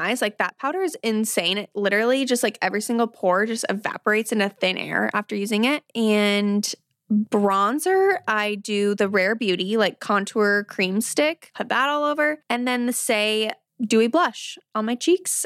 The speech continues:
and call it a day. For lips, I've been loving the Makeup Forever lip liner and Anywhere Caffeine,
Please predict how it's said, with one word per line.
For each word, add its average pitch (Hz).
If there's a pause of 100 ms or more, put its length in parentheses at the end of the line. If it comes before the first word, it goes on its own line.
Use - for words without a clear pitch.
(140)
and 226
call 269
it 311
a 294
day. 226
For 247
lips, 196
I've 285
been 311
loving 214
the 185 (300)
Makeup 202
Forever 208
lip 196
liner 214
and 208
Anywhere 196
Caffeine, 233